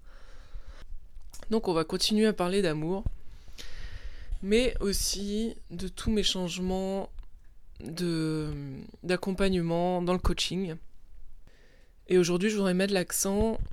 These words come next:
sur une pratique, euh, que, que j'avais oubliée, ou alors je m'en servais plus en fait. Ça s'appelle l'E F T. Donc en,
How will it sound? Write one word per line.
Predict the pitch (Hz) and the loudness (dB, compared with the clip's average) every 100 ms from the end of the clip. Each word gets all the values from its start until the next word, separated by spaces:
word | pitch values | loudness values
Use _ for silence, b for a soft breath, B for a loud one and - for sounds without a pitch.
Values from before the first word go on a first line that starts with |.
| - - | -8 -10
sur | - - 214 | -4 2 4
une | 202 | 4
pratique, | - 185 - 220 - - | 4 0 0 -4 -4 0
euh, | 180 151 151 151 143 - - - | 2 2 0 -2 -4 -10 -16 -12
que, | - 151 139 - - - - - - - - - | -2 8 10 12 12 12 10 0 -2 -2 -8 -14
que | - | -6
j'avais | 160 - 185 | 6 8 8
oubliée, | 190 165 156 160 156 - - - - | 6 2 0 -2 -4 -8 -10 -8 -6
ou | 160 | -2
alors | 156 170 | 0 0
je | 165 | -2
m'en | 156 | -2
servais | - 180 165 | 0 0 -2
plus | - 165 156 | -2 -2 0
en | - | -2
fait. | - - - B B B B B B | -2 0 2 B B B B B B
Ça | - | -8
s'appelle | - 175 165 180 190 | -2 0 2 2 4
l'E | 190 180 | 4 4
F | 170 - | 4 -2
T. | - - - - - - - - - - | -4 -4 -6 -8 -10 -8 -10 -10 -12 -8
Donc | 165 156 | -8 -6
en, | 160 143 139 135 127 | -6 -4 -4 -6 -6